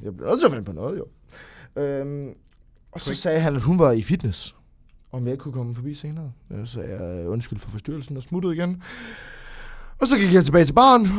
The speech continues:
Speaker 1: og da jeg kom tilbage til baren, så drak jeg lidt øl, lidt sidevogn, og lidt tequila, og lidt, øh, sambuca. Og da, så, da det blev nat, så tænkte jeg, jeg er træt, jeg har brug for at sove.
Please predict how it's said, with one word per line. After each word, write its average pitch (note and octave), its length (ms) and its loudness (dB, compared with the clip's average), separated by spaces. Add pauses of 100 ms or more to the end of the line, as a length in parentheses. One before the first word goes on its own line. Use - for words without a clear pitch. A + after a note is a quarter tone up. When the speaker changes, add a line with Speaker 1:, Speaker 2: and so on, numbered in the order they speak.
Speaker 1:
og G3+ 260 4
da G3 140 0
jeg F#3 100 -2
kom F3+ 140 -4
tilbage C#3 220 -2
til D3+ 100 -10
baren, F#3 200 -4
så - 80 -14
drak A#2 200 -6
jeg G#2+ 80 -10
lidt A2 120 -6
øl, A#2 80 -4
lidt A#2 160 -6
sidevogn, A#2+ 440 -2 (100)
og A2+ 80 -4
lidt A2 140 -8
tequila, C#4+ 720 -6
og - 420 -14
lidt, - 280 -16
øh, - 200 -12
sambuca. A#2+ 1000 -8 (1080)
Og D3+ 180 2
da, E3+ 260 8
så, F3+ 340 2
da C#3+ 320 2
det A2+ 200 -4
blev F#2+ 120 -6 (120)
nat, E2 180 -4
så - 180 -12
tænkte G2 320 -8
jeg, F2+ 100 -8 (540)
jeg G2+ 100 -10
er F#2+ 40 -10
træt, - 300 -14
jeg G#2+ 40 -8
har G2 60 -10
brug G2+ 140 -12
for G#2 60 -12
at G2+ 60 -10
sove. C#3+ 260 -2